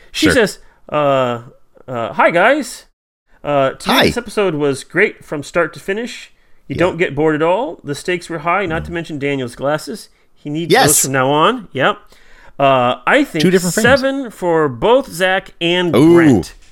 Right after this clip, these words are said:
Speaker 2: very
Speaker 1: Ooh.
Speaker 2: close.
Speaker 1: Uh, I, I think this is the first time you've given a prediction, so congratulations on, um,
Speaker 2: Yeah,
Speaker 1: getting
Speaker 2: getting
Speaker 1: very,
Speaker 2: really
Speaker 1: very
Speaker 2: close.
Speaker 1: close to what it is.
Speaker 2: Yeah.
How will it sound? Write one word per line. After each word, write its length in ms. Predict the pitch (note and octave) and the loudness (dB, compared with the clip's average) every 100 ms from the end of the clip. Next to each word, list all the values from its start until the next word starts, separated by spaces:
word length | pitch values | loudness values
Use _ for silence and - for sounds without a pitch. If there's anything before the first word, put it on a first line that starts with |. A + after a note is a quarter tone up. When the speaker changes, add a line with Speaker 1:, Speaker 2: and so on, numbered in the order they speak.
| - | -16
Speaker 2:
very 180 | - G2+ | 0 2
Speaker 1:
Ooh. 40 | C#4+ | 4
Speaker 2:
close. 320 | F4 D2+ - - _ - - - | 4 2 -8 -14 _ -20 -20 -10
Speaker 1:
Uh, 400 | B2+ C3 A#2 F#2+ - - | -2 -2 -2 -6 -12 -12
I, 200 | C3 D#3 | -8 -8
I 40 | |
think 240 | - D#4+ | -8 -6
this 180 | G#4 G4+ | -4 -4
is 140 | G4+ C#4+ | -4 -6
the 80 | |
first 280 | B3 - - | -6 -6 -6
time 200 | D4 C#4+ | -4 -2
you've 180 | B3+ G#3+ | -4 -6
given 220 | B3+ B3+ | -8 -6
a 60 | A3+ | -6
prediction, 440 | A3+ C4+ - F#4+ | -6 -8 -8 -12
so 260 | - G#3 F3+ | -6 -6 -6
congratulations 960 | - F#3 D3 A3 B3 A#3+ B3 F4+ E4+ - | -6 -8 -2 -2 -2 -4 -2 -2 -4 -2
on, 320 | F3 F3 E3+ | -2 0 0
um, 260 | D#3 B2 - - - - | 0 -2 -10 -20 -20 -2
Speaker 2:
Yeah, 220 | G#2 F#3+ | 2 4
Speaker 1:
getting 120 | - | 2
Speaker 2:
getting 180 | B2+ G#2 | 0 0
Speaker 1:
very, 120 | C#3 G3+ | 2 4
Speaker 2:
really 100 | G3+ | 2
Speaker 1:
very 140 | D3 | 4
Speaker 2:
close. 100 | D3 | 2
Speaker 1:
close 260 | C#3+ A#2+ - | 2 0 -4
to 80 | A#2 | -8
what 120 | A2+ | -6
it 60 | D#3 | -2
is. 80 | G2 | 2
Speaker 2:
Yeah. 220 | D#3 | 2